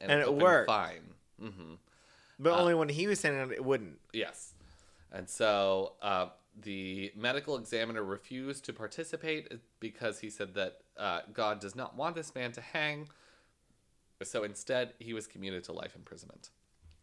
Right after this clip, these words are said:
Speaker 2: <laughs> They're like, "Okay, he can't die, apparently.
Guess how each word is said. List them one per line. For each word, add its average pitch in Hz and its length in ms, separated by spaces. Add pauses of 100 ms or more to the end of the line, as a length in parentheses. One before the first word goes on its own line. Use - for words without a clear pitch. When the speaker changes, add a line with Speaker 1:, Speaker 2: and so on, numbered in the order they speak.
(140)
Speaker 2:
<laughs> - 400
They're 180 140
like, 165 200
"Okay, 185 340 (240)
he 214 140
can't 220 360
die, 127 380
apparently. 123 800